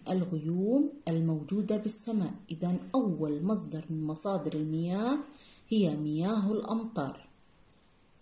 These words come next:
أيضًا من مصادر المياه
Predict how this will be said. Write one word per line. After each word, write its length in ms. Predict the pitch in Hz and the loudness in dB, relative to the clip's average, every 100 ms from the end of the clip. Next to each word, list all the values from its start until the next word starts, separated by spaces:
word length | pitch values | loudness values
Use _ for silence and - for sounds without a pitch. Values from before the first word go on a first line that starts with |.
| _ _ - - _ _ _ _ _ _ _ _ _ _ - - - _ - - _ _ _ _ _ _ _ _ _ _ _ - | _ _ -20 -20 _ _ _ _ _ _ _ _ _ _ -20 -20 -20 _ -20 -20 _ _ _ _ _ _ _ _ _ _ _ -4
أيضًا 560 | 160 156 170 226 277 277 - 170 | -2 -2 0 2 2 0 -4 -2
من 200 | 151 151 | -2 -2
مصادر 720 | 160 - 175 170 202 285 - - | -4 -4 -2 0 2 0 -2 -6
المياه 760 | 160 160 160 160 165 170 202 | -2 0 0 0 0 0 0